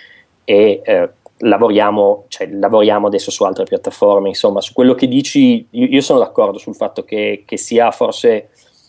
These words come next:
un pochino tardi, però secondo me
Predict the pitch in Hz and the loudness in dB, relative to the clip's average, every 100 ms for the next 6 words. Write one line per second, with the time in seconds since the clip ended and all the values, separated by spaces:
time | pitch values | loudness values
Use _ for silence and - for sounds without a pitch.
0 | _ _ _ _ 190 165 151 135 - 139 | _ _ _ _ -4 -2 0 -4 2 0
1 | 120 117 104 101 101 165 214 220 170 165 | 2 0 0 -4 0 0 0 -2 -2 0
2 | 151 151 131 | 0 0 0